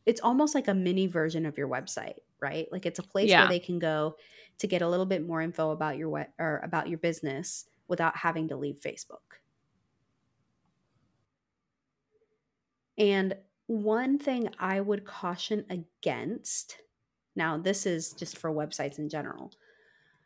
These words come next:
Speaker 1: is that if you are a service provider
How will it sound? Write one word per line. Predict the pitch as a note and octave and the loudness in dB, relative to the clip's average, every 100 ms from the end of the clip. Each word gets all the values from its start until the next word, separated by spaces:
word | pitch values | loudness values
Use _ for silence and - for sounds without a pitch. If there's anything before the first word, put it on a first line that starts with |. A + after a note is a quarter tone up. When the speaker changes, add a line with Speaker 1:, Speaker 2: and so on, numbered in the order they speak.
| _ _ _ _ _ _ _ _ | _ _ _ _ _ _ _ _
Speaker 1:
is | G#3 G3+ | 0 4
that | E3+ - | 2 4
if | A3+ A#3 G#3+ | 4 4 2
you | A3+ A#3+ | 4 6
are | A#3 | 6
a | F#3+ | 4
service | F#3+ E3+ F3+ G#3+ A3 | 2 0 2 0 -2
provider | B3+ A#3 A3+ A#3 B3+ C#4 | -4 -2 -2 -2 -2 -2